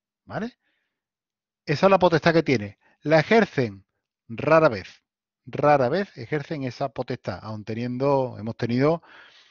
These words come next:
pues, casos muy, muy llamativos, ¿no? El, el típico que tengo dos artículos en la misma revista, pero por no presentar los dos artículos de la misma revista, pues pongo uno y el otro lo dejo ahí en el,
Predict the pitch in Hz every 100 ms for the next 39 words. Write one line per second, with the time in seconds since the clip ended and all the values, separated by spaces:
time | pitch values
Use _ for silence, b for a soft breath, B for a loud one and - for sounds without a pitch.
0 | b b - 113 - 139 127 - 151 147
1 | 131 117 127 131 127 127 123 123 120 123
2 | 143 143 143 147 190 180 170 151 220 135
3 | 120 127 123 143 139 147 147 147 147 143
4 | 139 - 147 147 143 147 147 160 185 -
5 | 202 208 B B B B - 143 131 127
6 | 127 147 143 160 156 160 160 156 170 139
7 | 123 139 156 160 175 170 165 143 151 156
8 | 170 170 151 143 147 147 139 139 139 139
9 | 139 143